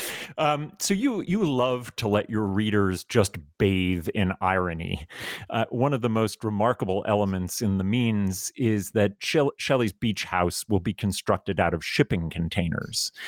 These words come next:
These are the vessels that transport much of the world's material goods. And a few of them are emptied out and sold in order that Shelley's family can then live within them.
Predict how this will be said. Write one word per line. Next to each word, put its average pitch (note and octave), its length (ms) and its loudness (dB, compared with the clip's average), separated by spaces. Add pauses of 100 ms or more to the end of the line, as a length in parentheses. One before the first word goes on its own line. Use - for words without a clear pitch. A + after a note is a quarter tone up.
(220)
These B2 180 -2
are A#2 80 2
the G2 120 0
vessels F2+ 720 -2
that G#2 180 4
transport G2 720 2
much G#2+ 380 0
of G2 80 -2
the G#2+ 80 -2
world's F#2 500 0
material F2+ 580 0
goods. F2 560 -2 (440)
And C#3 100 4
a B2 60 2
few D3 280 -2
of B2 100 -2
them A#2 200 0
are G2+ 260 0
emptied A#2 380 -2
out F#2 320 2
and F2+ 160 -4
sold F#2+ 520 0
in F2+ 100 -4
order F2+ 260 2
that E2+ 180 -2
Shelley's F#2 460 2
family F#2 460 0
can F#2 260 0
then F#2 320 2
live D3 320 4
within E2 380 -2
them. - 260 -8